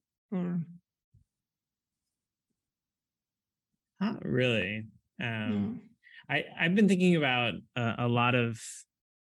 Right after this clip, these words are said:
Speaker 2: things in relation to U A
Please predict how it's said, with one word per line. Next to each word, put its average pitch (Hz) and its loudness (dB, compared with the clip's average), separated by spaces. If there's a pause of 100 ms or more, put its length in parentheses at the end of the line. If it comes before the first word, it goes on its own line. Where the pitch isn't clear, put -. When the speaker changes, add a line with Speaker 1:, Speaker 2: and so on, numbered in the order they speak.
(440)
Speaker 2:
things 156 2
in 135 0
relation 117 -2
to 113 -6
U 107 2
A 107 0